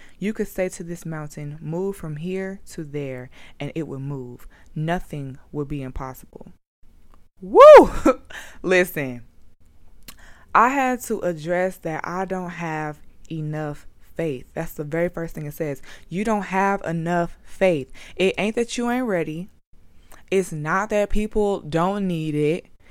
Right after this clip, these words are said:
It's not that you don't have the resources or the resources won't be presented to you once you start.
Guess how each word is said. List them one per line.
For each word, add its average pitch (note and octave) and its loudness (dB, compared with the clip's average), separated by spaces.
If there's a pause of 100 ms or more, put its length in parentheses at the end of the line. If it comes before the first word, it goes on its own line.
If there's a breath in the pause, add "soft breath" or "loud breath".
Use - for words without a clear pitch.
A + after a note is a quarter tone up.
(220 loud breath)
It's F3+ 0
not E3 -4
that G3+ -6
you G3+ -6
don't F3 -4
have G3+ -4
the F#3+ -4
resources E3+ -6
or D#3+ -2
the D3+ -8
resources E3+ -6
won't E3 -8
be F3 -6
presented F3 -6
to - -12
you D#3 -8
once D3+ -8
you D#3+ -8
start. - -12